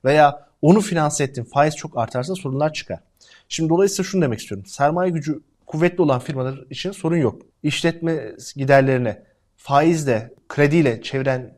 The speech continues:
e, firmalar haricinde sorun yok. İhracat değil, iç pazarda dengelenmeye rağmen iç pazara sadece yönelik olanlarda yine hala çok sorun yok. Tabii o hangi mal ve hizmet grubu olduğuna da bağlı. Ama piyasada toplu halde para dönmezse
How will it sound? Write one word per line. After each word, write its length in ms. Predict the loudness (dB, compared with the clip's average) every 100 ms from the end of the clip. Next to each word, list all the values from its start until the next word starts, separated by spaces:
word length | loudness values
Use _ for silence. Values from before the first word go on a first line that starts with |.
| -14
e, 180 | -10 -8
firmalar 420 | -8 -2 0 0
haricinde 600 | 0 0 0 -4 -6 -8
sorun 260 | -6 -2 0
yok. 240 | 0 0 _ _ _ -8
İhracat 800 | -2 4 4 4 2 0 -16 -16 -4
değil, 220 | -2 -2 -6
iç 200 | -10 -2
pazarda 600 | 0 2 2 0 -4 -12 _ -20 _ _ -8
dengelenmeye 680 | -4 -2 2 2 2 2 4
rağmen 420 | 4 4 -4 -12 _
iç 200 | -8 -4
pazara 300 | -2 0 -2
sadece 360 | -2 -4 -4 -2
yönelik 300 | -4 -4 -2
olanlarda 600 | 0 2 0 -2 -6 -10 _
yine 160 | -4 -2
hala 360 | 2 2 0
çok 200 | -4 -12
sorun 180 | -10 -10
yok. 160 | -10 -12
Tabii 160 | -10
o 120 | -8 -8
hangi 260 | -6 -6 -4
mal 300 | -2 -2 -2
ve 60 |
hizmet 340 | -6 -6 -10 -8
grubu 260 | -8 -4
olduğuna 280 | -6 -4 -8
da 120 | -8
bağlı. 200 | -10 -10 -12 _ _ _ _ _ 4
Ama 380 | 6 6 2 -4 _ _ _
piyasada 480 | -4 -2 0 0 -2
toplu 340 | -4 -6 -2
halde 220 | -2 -2
para 300 | -4 -2 -2
dönmezse 720 | 0 -2 -2 -2 -4 -8 -10